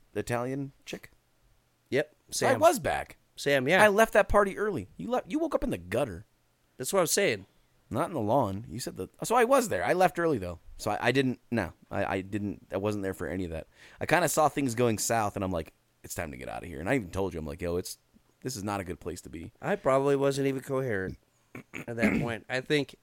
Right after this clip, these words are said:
Speaker 2: the adrenaline of some dude like, "Hey, man, I just blatted my wife and her
Speaker 1: Right.
Speaker 2: dude or whatever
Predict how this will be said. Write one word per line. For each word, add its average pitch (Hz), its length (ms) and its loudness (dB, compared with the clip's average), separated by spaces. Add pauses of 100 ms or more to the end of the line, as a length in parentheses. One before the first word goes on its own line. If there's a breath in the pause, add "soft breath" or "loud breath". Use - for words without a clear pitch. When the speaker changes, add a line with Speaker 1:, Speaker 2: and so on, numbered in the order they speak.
Speaker 2:
the 120 160 -2
adrenaline 120 480 -2 (580 soft breath)
of 110 480 2 (220)
some 156 220 0
dude 151 180 2
like, 147 140 4
"Hey, 196 160 2
man, 151 400 2 (200)
I 175 100 -6
just 98 200 -6 (300)
blatted 113 320 -4
my 139 160 4
wife 151 340 2
and 147 380 2
her 139 420 0
Speaker 1:
Right. - 720 -18
Speaker 2:
dude 123 400 2
or 107 100 2
whatever 104 480 -4